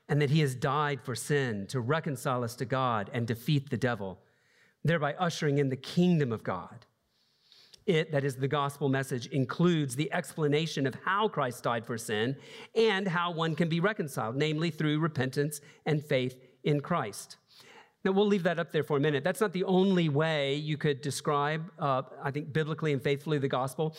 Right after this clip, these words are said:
but that's the way Todd described it last week, so I thought we would just stick with it, 'cause I think it's pretty good.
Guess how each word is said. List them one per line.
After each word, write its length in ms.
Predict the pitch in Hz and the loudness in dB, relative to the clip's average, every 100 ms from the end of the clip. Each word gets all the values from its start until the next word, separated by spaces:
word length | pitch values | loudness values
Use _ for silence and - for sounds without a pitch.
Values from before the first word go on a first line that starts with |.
| - - | -12 -8
but 100 | - | 0
that's 160 | 185 226 | 0 0
the 80 | 208 | -2
way 120 | 180 | -2
Todd 340 | 135 175 185 | -2 0 0
described 340 | 165 - 170 143 | -2 -2 -2 -2
it 80 | 151 | -2
last 240 | 160 160 | -2 -2
week, 140 | 147 | -4
so 100 | 135 | -2
I 60 | 151 | 0
thought 160 | 131 170 | 0 0
we 100 | 147 | 0
would 100 | 135 | 0
just 180 | 135 - | -2 -2
stick 300 | - 170 - | -2 -2 0
with 180 | 151 | -2
it, 160 | - - - _ | -4 -14 -18 _
'cause 100 | - | -4
I 60 | 156 | 0
think 120 | 160 | 0
it's 100 | 151 | 0
pretty 220 | - 147 | 0 -2
good. 340 | 120 135 107 | 0 0 0